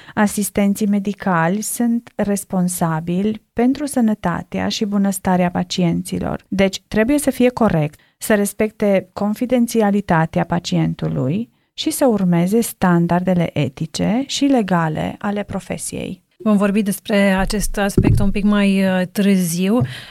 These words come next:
Speaker 2: Aș vrea să mai amintim și o trăsătură pe care, m, poate am subliniat-o deja printre,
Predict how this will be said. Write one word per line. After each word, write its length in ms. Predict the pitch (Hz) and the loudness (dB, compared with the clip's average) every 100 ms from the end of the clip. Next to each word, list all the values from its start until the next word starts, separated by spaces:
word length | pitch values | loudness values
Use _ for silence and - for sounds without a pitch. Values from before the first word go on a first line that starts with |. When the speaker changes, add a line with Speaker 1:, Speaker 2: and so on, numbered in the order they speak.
| - | -4
Speaker 2:
Aș 120 | 233 | 0
vrea 140 | 208 254 | 2 2
să 320 | 254 240 226 | 4 6 6
mai 240 | 220 220 214 | 6 6 6
amintim 480 | 214 208 202 220 220 | 6 4 4 4 2
și 160 | - | 2
o 80 | 214 | 0
trăsătură 520 | 208 208 202 220 220 | 0 -2 -2 -2 0
pe 140 | 214 202 | 0 -2
care, 500 | 202 208 196 190 185 | 2 4 4 4 4
m, 240 | 185 185 | 4 4
poate 220 | 208 208 | 2 2
am 180 | 214 196 | 2 0
subliniat-o 640 | - 190 196 196 220 220 185 | 0 4 8 8 8 4 0
deja 460 | 180 170 190 202 | 0 2 2 2
printre, 600 | 202 196 185 - 190 185 | 2 0 0 0 0 -2